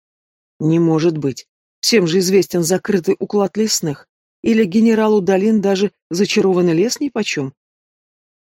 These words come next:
Предводитель горцев с уважением посмотрел на воина, а потом с любопытством заглянул ему за плечо. "Пернатая, приятно познакомиться. Раскрой секрет,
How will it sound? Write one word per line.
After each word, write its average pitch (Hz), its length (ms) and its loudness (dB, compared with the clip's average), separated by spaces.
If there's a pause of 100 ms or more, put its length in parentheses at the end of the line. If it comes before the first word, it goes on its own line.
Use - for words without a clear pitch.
Предводитель 175 580 0
горцев 208 460 -2 (220)
с - 120 -6
уважением 208 500 0
посмотрел 156 520 -4
на 156 140 -2
воина, 220 400 0 (300)
а 175 80 -8
потом 220 300 -2
с - 100 -6
любопытством 202 600 -4
заглянул 175 440 -2
ему 156 240 -4
за 151 120 -6
плечо. 143 420 -6 (640)
"Пернатая, 175 580 0
приятно 185 520 0
познакомиться. 165 840 -4 (340)
Раскрой 240 500 2
секрет, 175 480 -2